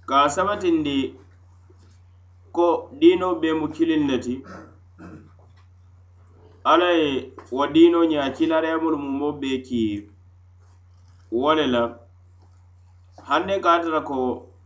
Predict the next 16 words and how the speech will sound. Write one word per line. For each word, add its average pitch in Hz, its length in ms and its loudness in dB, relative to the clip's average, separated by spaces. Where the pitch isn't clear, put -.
annabiyenmolu, 160 680 2
kilaariyanmolu 160 680 0
la 135 120 -4
sariyaŋolu 147 540 -2
fatata, 117 460 -4
bari 147 340 2
la 151 160 2
diinoo 160 540 6
bee 147 140 -2
mu 135 140 -2
kiliŋ 139 300 -4
ne 135 120 2
ti, 123 160 -2
wo 127 120 -2
lemu 147 180 0
misilimeya 123 920 -2